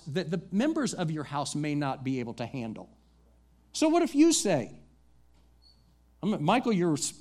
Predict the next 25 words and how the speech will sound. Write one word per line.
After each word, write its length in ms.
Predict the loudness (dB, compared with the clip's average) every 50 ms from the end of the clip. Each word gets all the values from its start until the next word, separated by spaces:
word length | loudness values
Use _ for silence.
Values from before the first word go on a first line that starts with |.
| -20 -20 -16
front 280 | -8 -4 -2 -2 0
and 80 | 0 -2
center, 280 | 0 0 -2 -2 -4 -6 -12
so 220 | -10 -6 -4 -2 -2
I'm 140 | -2 -2
picking 280 | -4 -4 -6 -2 -2 0
on 160 | 0 -2 -2
you. 100 | -6 -10 -14 -20 -20 _ _ -20 -20 _ _ _ _ _ _ -20 -20 -20 _ _ 0
Michael 280 | 2 2 4 4 4 4
might 220 | 4 4 2 2
say, 260 | 2 2 2 4 2 2
"You 260 | 0 -2 0 2 4
know 80 | 4
what? 160 | 4 4 2 2
Horror 280 | 2 2 2 4 4
movies 340 | 4 2 2 2 2 2 2
do 160 | 2 2 2
nothing 420 | 4 4 2 2 0 0 -2 -2 -2
for 180 | 0 0 0
me." 380 | 0 2 0 -2 -4 -6 -14 -20 -20 _ _ _ _ _ _ _ _ _ _ _ _ _ _ _ _ _ _ _ _ _ _ _ _ _ _ _ _ _ _ _ _ _ _ _ _ _ _ _ _ _ _ _ _ _ _ _ _ _ _ _ _ _ _ _ _ _ _ _ _ _ _ _ -8
What 100 | -6 -6
about 220 | -4 -4 -6 -6
Miles? 500 | -8 -10 -10 -12 -14 -14 -14 -14 -14 -14 -16 -20 -20 _ _ _ _ _ _ _ _ _ _ _ _ _ _ _ _ _ _ _ _ _ _ _ _ _ _ _ _ _ _ _ _ _ _ _ _ -6
You 180 | -4 -2 0 0
willing? 540 | 0 0 -2 0 0 0 0 0 -2 -4